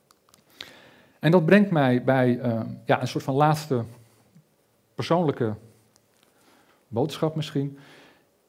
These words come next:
Ik merk dat we nog aan het begin staan van die revolutie, net als destijds aan het begin van die internetrevolutie. En ik merk, eh, dat ik het helemaal niet zie als een proble-, klimaatverandering is een probleem. Maar die hele energietransitie, dat is geen probleem, dat is zelfs geen eens een, een uitdaging,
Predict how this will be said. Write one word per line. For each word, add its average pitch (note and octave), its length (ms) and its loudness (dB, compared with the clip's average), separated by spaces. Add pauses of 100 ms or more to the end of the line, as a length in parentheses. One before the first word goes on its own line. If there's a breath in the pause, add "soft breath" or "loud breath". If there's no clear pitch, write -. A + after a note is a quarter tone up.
Ik A#3+ 240 2
merk F3+ 400 4
dat D#3+ 180 2
we D#3 60 -4
nog D#3 140 -2
aan D3 80 -4
het B2+ 80 -2
begin F3+ 260 2
staan F3+ 140 0
van D3+ 80 0
die C3+ 100 4
revolutie, A#2+ 440 -2
net D3 140 -2
als C#3 140 -2
destijds C#3 480 2
aan D3 60 -2
het B2+ 80 -4
begin C#3 220 -2
van B2+ 100 -4
die C3 80 -4
internetrevolutie. G#2 880 -6 (960 soft breath)
En D#3+ 140 -4
ik A3 180 2
merk, G3 340 4
eh, - 380 -20 (720)
dat F3 120 2
ik F#3 60 2
het D#3 100 2
helemaal E3 320 4
niet G#3 180 4
zie D#3+ 220 -2
als B2+ 100 0
een C#3+ 100 -4
proble-, C3+ 280 -2
klimaatverandering E3 880 4
is G#2+ 80 -4
een A2 80 -2
probleem. G2+ 500 -2 (580 soft breath)
Maar D3+ 100 0
die F3+ 100 6
hele G3 120 8
energietransitie, E3 760 0
dat C#3+ 120 -2
is G3+ 100 -2
geen E3 180 -4
probleem, D3+ 400 4
dat D#3+ 120 0
is E3 100 -6
zelfs F#3 220 2
geen D#3 140 -4
eens C#3+ 220 -2
een, C#3 180 -8
een B2+ 140 -4
uitdaging, D3 720 2